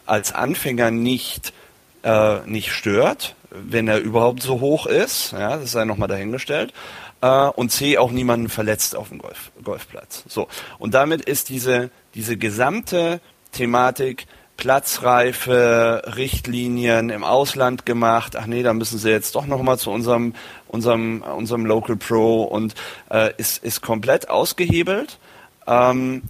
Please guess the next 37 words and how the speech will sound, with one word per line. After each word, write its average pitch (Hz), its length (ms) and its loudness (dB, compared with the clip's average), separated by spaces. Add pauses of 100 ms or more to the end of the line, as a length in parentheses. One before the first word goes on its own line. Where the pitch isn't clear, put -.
(120)
es - 200 -4
können 117 220 0
keine 120 260 -2
Platzreifen 113 720 0
mehr 113 220 2
in 107 80 -2
Anführungszeichen 110 560 -2
im 101 100 -6
Ausland 143 400 0
gemacht 135 300 -2
werden, 139 180 0
weil 107 180 4
es 120 140 -2
die - 80 -10
Platzreife 110 720 0
an 110 120 -4
sich 95 360 -6
nicht 101 260 -2
mehr 107 140 0
gibt. 98 340 -10
Es - 140 -8
gibt 123 200 -4
einfach 113 280 0
die - 140 -12
Pflicht, 120 420 -2 (320)
zwanzig 113 400 0
Stunden 117 400 0
als - 300 -4
Neugolfer, 127 760 4
als, 110 280 -2
als 107 220 0
Anfänger 120 580 0 (300)
im 117 220 2
Golfclub 110 560 0
genommen 107 360 -4
zu 151 200 -4
haben 147 280 0